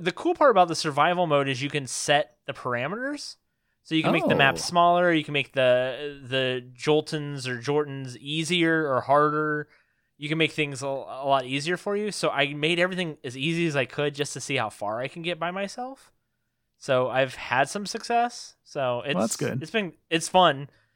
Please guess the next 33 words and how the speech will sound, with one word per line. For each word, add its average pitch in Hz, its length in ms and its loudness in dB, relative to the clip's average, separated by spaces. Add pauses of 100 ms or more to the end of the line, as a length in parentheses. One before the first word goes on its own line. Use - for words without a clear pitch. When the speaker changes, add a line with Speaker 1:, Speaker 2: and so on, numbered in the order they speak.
(120)
Speaker 1:
So 143 180 0
it's 143 140 0
more 196 200 4
fun 190 180 6
with 151 140 2
friends, 135 380 2
but 123 340 -6
it's 120 400 -8 (100)
definitely 120 460 0
worth, 110 400 -6
like, 104 240 -8 (160)
I 123 60 -8
think 165 120 -4
it's 151 100 -8
twenty 147 320 -6
bucks, 117 420 -6
or - 100 -14
nineteen 131 180 -12
ninety-nine. 147 360 0
Speaker 2:
Yeah, 143 40 0
it's 135 80 -2
twenty 202 220 6
bucks. 156 420 4
Yeah, 151 180 4
Speaker 1:
It's 165 140 6
Speaker 2:
it's - 240 -2
a 175 100 0
ridiculously 151 600 4
Speaker 1:
worth 117 100 -4
Speaker 2:
good 135 80 -2
Speaker 1:
every 135 200 4
Speaker 2:
deal. 104 60 -8
Speaker 1:
penny 120 280 -2